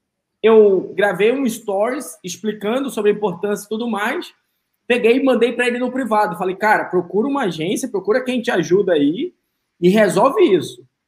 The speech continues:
Por quê? Olha só, eu tomei a iniciativa de procurar pizzaria. Aí, o cara não sabe, mas ele pode gerar uma campanha domingo,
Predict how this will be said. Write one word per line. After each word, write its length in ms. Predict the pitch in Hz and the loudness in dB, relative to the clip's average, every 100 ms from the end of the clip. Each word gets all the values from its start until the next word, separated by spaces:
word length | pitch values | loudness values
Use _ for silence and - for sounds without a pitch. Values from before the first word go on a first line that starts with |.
| _ - | _ 0
Por 200 | 440 440 | 0 0
quê? 420 | 214 156 127 131 _ _ _ _ _ - | 2 2 0 -10 _ _ _ _ _ -4
Olha 160 | 523 | -2
só, 280 | - 254 - | 0 0 0
eu 160 | 214 240 | -2 0
tomei 380 | 254 214 226 339 | 2 2 2 0
a 40 | |
iniciativa 580 | 339 247 254 - 262 277 | 0 0 0 0 -4 -4
de 120 | 220 | -6
procurar 460 | 247 247 233 214 233 | -4 -2 0 2 0
pizzaria. 600 | 269 - 277 185 165 - _ _ _ _ _ _ _ _ _ _ _ _ _ - | -4 -4 0 2 0 -2 _ _ _ _ _ _ _ _ _ _ _ _ _ -4
Aí, 800 | - 311 226 302 339 170 127 - - | 2 2 4 6 6 4 -2 -10 -16
o 100 | - | -6
cara 240 | 262 240 | -2 0
não 200 | 262 403 | 0 0
sabe, 600 | - 196 233 254 165 123 - _ _ _ _ | -2 -2 0 0 -2 -6 -10 _ _ _ _
mas 180 | 226 247 | -2 0
ele 160 | 269 269 | 0 -2
pode 320 | 233 233 208 | -2 -2 0
gerar 220 | 233 226 | 0 0
uma 140 | 254 | -2
campanha 760 | 247 208 170 233 262 170 127 - | -2 -2 -2 -4 -4 -6 -8 -16
domingo, 840 | 170 240 214 220 285 208 127 123 | -6 -2 2 2 2 0 -4 -8